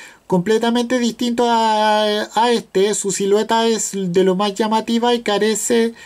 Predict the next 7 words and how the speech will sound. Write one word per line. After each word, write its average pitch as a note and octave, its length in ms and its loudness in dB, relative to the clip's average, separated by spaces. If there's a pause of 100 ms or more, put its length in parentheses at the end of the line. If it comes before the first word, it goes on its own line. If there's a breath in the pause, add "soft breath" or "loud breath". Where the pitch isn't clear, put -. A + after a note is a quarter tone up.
(360 loud breath)
carecen G3+ 420 0
de G#3 100 0
pilares G#3+ 600 0
y G3 80 -8
techo. A#3+ 800 0
Y G3+ 120 -4
bueno, C3+ 500 -2